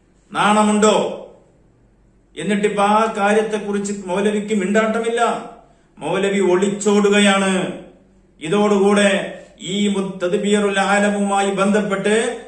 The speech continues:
അഹ്ലു സുന്ന വൽ ജമാഅത്തിന്റെ ഉലമാഇനെ പരിഹസിക്കാൻ വേണ്ടി ഈ മൗലവി കൊണ്ടുവന്ന മുഴുവൻ പ്രമാണങ്ങളും അത് മൗലവി ദുർവ്യാഖ്യാനിച്ചതാണ്,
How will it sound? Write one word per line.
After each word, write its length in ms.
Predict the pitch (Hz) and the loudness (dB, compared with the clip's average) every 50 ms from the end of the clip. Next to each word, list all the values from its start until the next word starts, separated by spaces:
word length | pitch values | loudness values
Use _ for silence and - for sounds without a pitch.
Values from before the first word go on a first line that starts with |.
| - - | -18 -12
അഹ്ലു 280 | - 160 208 214 214 208 | -10 -2 0 0 0 0
സുന്ന 320 | - - 202 202 202 202 | -2 -2 -2 -2 -2 -4
വൽ 200 | 196 202 202 196 | -4 -4 -4 -4
ജമാഅത്തിന്റെ 680 | 202 202 202 202 202 202 202 202 196 196 202 196 196 202 | -4 -2 -2 -2 0 -2 -2 -4 -4 -6 -6 -4 -4 -4
ഉലമാഇനെ 800 | 190 180 185 196 202 202 202 208 208 202 196 196 196 190 - 185 | -2 -2 0 0 0 0 2 0 0 0 -2 -4 -6 -6 -4 -4
പരിഹസിക്കാൻ 680 | 180 180 202 214 196 208 208 - - 214 208 208 202 196 | -2 0 0 0 0 -2 -4 -4 -4 -2 -2 -2 0 0
വേണ്ടി 540 | 196 196 202 202 208 208 196 175 - - - - - - _ - | 0 0 0 0 0 0 -2 -2 -4 -8 -12 -18 -20 -20 _ -10
ഈ 200 | 160 190 196 196 | -8 -4 -4 -2
മൗലവി 460 | 196 190 190 208 202 208 196 190 202 | -2 -2 -2 -2 -2 -2 -2 -2 -2
കൊണ്ടുവന്ന 600 | - - 185 202 202 202 202 202 202 202 202 202 | -4 -2 -4 -2 -2 -2 -2 -2 -2 -2 -2 -4
മുഴുവൻ 500 | 196 196 226 262 302 285 285 285 - - | -4 -2 -2 -2 0 0 0 0 0 0
പ്രമാണങ്ങളും 800 | 214 220 214 208 196 190 190 180 180 175 170 165 165 - - - - - - - _ _ | 0 0 2 2 0 0 0 -2 -2 -2 -2 -2 -2 -4 -6 -10 -14 -18 -20 -20 _ _
അത് 260 | - 156 160 185 185 175 | -8 -6 -4 -4 -2 -2
മൗലവി 380 | 175 185 196 196 196 196 190 | -2 -2 -2 0 0 -2 -2
ദുർവ്യാഖ്യാനിച്ചതാണ്, 1400 | 190 180 190 202 202 202 208 196 196 - 202 202 196 208 202 202 208 208 202 196 202 208 208 214 214 208 202 208 | -2 0 0 0 0 0 0 0 0 -2 -2 -2 0 0 0 0 0 0 2 2 2 2 2 2 2 0 -2 -4